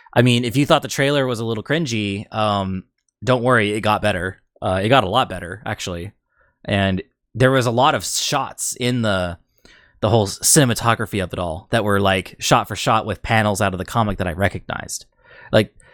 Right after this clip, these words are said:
they obviously did their homework. I mean, I mean, the guy that wrote the book was part of the show. He even voiced a character. So, like, I get it, right? They had the creator on board, and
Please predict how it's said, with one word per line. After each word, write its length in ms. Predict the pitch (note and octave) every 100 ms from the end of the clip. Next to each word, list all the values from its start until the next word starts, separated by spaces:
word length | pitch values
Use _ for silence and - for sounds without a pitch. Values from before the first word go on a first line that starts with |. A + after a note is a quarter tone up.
| - _
they 140 | B2+ D3
obviously 340 | E3 D#3+ C3+
did 100 | B2+
their 100 | A#2
homework. 380 | A#2 B2 F#2 G2
I 40 | G#2
mean, 220 | G#2 F#2+ -
I 40 |
mean, 100 | G#2+
the 80 | G2
guy 280 | G2 A#2+ A#2+
that 160 | G#2 G2+
wrote 180 | A2+ -
the 80 |
book 240 | F#2 G2 -
was 140 | F#2
part 200 | - G2+
of 40 | F2+
the 60 |
show. 400 | - F#2 E2 - _ A#2
He 100 | A2+
even 180 | G#2+
voiced 260 | F2+ G2 -
a 40 |
character. 480 | - F#2 - F2 G2+ _
So, 200 | - A2+
like, 240 | F#2 F2+ -
I 80 | A2
get 180 | F#2+ F2+
it, 180 | - _ _ _ -
right? 260 | G2 F2+ - _ _ _ _ - - - -
They 80 | A2
had 120 | A2
the 60 | G2
creator 340 | - A2 G#2+
on 140 | G#2+
board, 400 | F#2+ G2+ G2+ G2+
and 200 | F2+ F2+